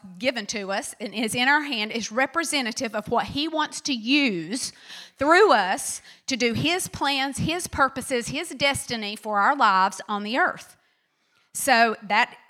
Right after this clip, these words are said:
for Moses, it was a staff. Remember, Gina taught us. He went to Midian. He was a shepherd.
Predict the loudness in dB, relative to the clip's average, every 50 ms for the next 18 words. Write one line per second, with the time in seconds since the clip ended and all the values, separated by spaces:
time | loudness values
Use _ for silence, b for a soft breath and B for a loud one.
0 | _ _ _ -20 -20 -18 -16 -10 -6 -4 -2 2 4 4 4 4 2 0 -6 -6
1 | -6 -4 -6 -6 -6 -6 -6 -4 -4 -4 0 2 2 4 4 4 2 0 -4 -12
2 | -16 -18 b b b b b b b -8 -6 -2 0 0 0 2 2 2 2 0
3 | -4 -10 -8 -6 -6 -4 -4 -4 0 2 4 4 4 2 0 -2 -4 -6 -10 -10
4 | -10 -10 -10 -10 -10 -10 -8 -4 -2 0 0 0 0 0 0 -2 -4 -6 B B
5 | B B -4 -4 0 2 2 2 2 2 0 -2 -2 -2 -2 -2 -2 0 0 0
6 | 0 0 0 0 0 0 -2 -6 -10